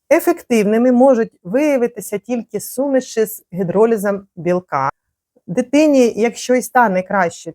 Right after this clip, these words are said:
то десь через сорок вісім годин після заміни суміші. Такий період пробний триває десь близько тижня. Якщо, е, інтенсивність коліки не знижується, то дитину повертають на попередньо використовану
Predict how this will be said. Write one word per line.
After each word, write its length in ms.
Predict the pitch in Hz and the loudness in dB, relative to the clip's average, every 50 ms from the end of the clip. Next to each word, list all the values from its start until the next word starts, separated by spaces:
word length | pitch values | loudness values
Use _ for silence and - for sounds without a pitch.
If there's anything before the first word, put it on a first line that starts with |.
| _ - | _ -8
то 140 | 208 202 | -6 -6
десь 340 | 185 165 208 214 190 - - | -4 0 0 0 0 -2 -6
через 380 | - - 196 185 185 180 - - | -10 -6 -4 -4 -4 -4 -4 0
сорок 260 | - 247 233 196 - | 2 2 2 2 0
вісім 320 | 185 208 214 - - 180 | -2 -4 -4 -4 -4 -6
годин 400 | 160 160 196 185 185 208 185 170 - _ | -6 -4 -4 -4 -2 -4 -4 -4 -8 _
після 460 | - 196 185 - - 175 165 156 151 - | -10 -10 -10 -6 -4 -4 -4 -4 -4 -8
заміни 520 | 165 147 190 190 190 190 180 160 147 147 - | -4 -2 0 0 2 0 0 -2 -4 -6 -8
суміші. 680 | - - - 208 185 160 165 202 220 - - 302 320 320 _ - - - _ - | -10 -8 -2 -2 -2 -2 -2 -6 -6 -6 -4 -4 -6 -6 _ -16 -20 -20 _ -4
Такий 300 | - 262 254 - 311 254 | -4 -4 0 2 0 0
період 540 | - - - 214 226 240 233 208 185 180 - | 0 0 2 2 4 4 4 2 2 0 -2
пробний 400 | - 220 240 214 180 156 165 165 | 0 2 2 2 2 0 -6 -8
триває 540 | - 190 202 190 196 202 185 165 151 147 147 _ | -4 -4 -4 -2 0 0 0 0 -2 -4 -8 _
десь 480 | 165 156 180 175 160 - - - - _ - | -8 -4 -4 -4 -4 -4 -8 -18 -20 _ -16
близько 560 | 170 151 190 214 196 - - - 156 139 - _ _ - | -8 -4 -2 -2 -2 -2 -6 -10 -10 -12 -12 _ _ -4
тижня. 460 | 226 214 185 165 - 208 220 262 294 294 _ _ _ - | -2 0 0 0 0 0 -2 -2 -2 -4 _ _ _ -2
Якщо, 760 | 196 233 - - - - - - - 262 269 240 208 175 160 - _ _ _ _ _ _ _ _ _ _ _ | 0 0 0 0 -4 -8 -6 -2 2 4 4 6 4 2 0 -4 _ _ _ _ _ _ _ _ _ _ _
е, 240 | - 175 170 170 170 - | -14 -12 -10 -10 -8 -6
інтенсивність 760 | 214 220 220 254 233 - - - 262 233 202 185 185 - - | -4 -2 -2 0 -2 -2 -2 0 0 0 0 0 -4 -6 -4
коліки 520 | - 226 208 185 170 - - 170 151 151 - _ - | 0 0 2 2 0 -4 -6 -10 -10 -10 -10 _ -10
не 320 | - 202 208 202 180 151 - _ _ _ _ | -6 -2 -2 0 -2 -2 -4 _ _ _ _
знижується, 720 | - 135 165 160 156 143 - 262 330 359 359 - - 359 339 | -8 -6 -4 -4 -4 -2 0 0 0 0 -2 -2 -2 -2 -2
то 220 | - - 226 208 | 2 2 2 2
дитину 560 | 180 160 180 180 - 226 262 294 330 349 330 | 2 0 -6 -6 -4 -4 -4 -2 -2 -4 -2
повертають 760 | - 220 202 175 185 185 - - 208 220 254 285 320 311 _ - | -2 -2 0 0 0 -2 -2 -2 0 0 0 0 0 -4 _ -8
на 320 | 214 185 190 220 254 294 320 | -8 -4 -2 -2 0 -2 -2
попередньо 680 | - 208 180 - 180 165 170 190 226 233 262 277 262 - | -2 -4 -4 -2 -2 -2 0 -2 -2 -2 -2 -4 -4 -6
використовану 800 | 180 180 - 170 156 - - - 175 185 185 190 175 175 175 180 | -8 -8 -6 -6 -6 -6 -6 -6 -4 -2 -2 -2 -2 -4 -8 -10